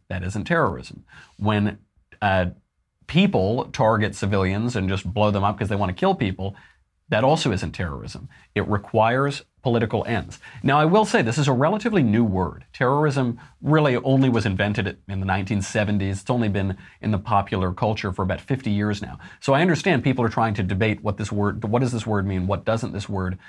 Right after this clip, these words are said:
mean? So, uh, uh, that's fine. Let's, let's ask, what definition of the term is the most useful, is the most meaningful? Uh, what distinguishes it from other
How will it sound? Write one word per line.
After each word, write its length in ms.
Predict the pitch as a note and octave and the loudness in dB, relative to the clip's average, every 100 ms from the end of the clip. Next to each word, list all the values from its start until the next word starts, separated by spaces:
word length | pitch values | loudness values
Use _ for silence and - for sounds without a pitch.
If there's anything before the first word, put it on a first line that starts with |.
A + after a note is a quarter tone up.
| - | -12
mean? 440 | - A#2+ C#3 - F2+ _ _ _ _ _ _ _ - | 0 2 2 0 -10 _ _ _ _ _ _ _ -8
So, 380 | - A#2+ A#2 - | 0 2 2 -2
uh, 160 | G#2 - - _ - | -6 -8 -20 _ -4
uh, 60 | |
that's 260 | C#3 D#3+ E3+ | 0 -2 -2
fine. 300 | - E2 F2 | -4 -4 -4
Let's, 280 | A2+ A#2+ - | -2 -2 -4
let's 280 | - C3+ C#3 - | 0 0 0 -2
ask, 420 | B2+ - - - - - _ _ _ _ | -2 -2 -8 -20 -20 -20 _ _ _ _
what 500 | - A2+ A#2 E3+ G#3 | -4 -2 2 0 0
definition 500 | - E3 D#3 D3 C3+ | 0 2 2 0 0
of 80 | C3 | 0
the 80 | A2 | -2
term 260 | - G#2 G2 | -2 -2 -2
is 80 | G2 | -2
the 80 | |
most 180 | A2 G2+ | -2 0
useful, 500 | G#2+ C3+ C3+ E3 F#3 _ _ | 2 0 0 -4 -6 _ _
is 120 | - A2+ | -6 -2
the 60 | |
most 220 | A2 G#2+ | -2 0
meaningful? 680 | G2+ G2+ G#2 G#2+ A2 A#2+ C3+ - - _ | 0 2 2 0 0 -2 -2 -10 -20 _
Uh, 200 | - G2 | 0 2
what 340 | F#2 A2 A#2 - - | 2 2 0 -2 -4
distinguishes 720 | A#2 - - B2 C3 B2+ B2 | -2 -2 -2 0 0 0 0
it 200 | C3+ - | 0 -2
from 240 | - G2+ - | -2 -2 0
other 380 | A2+ A#2+ A#2 | 0 2 0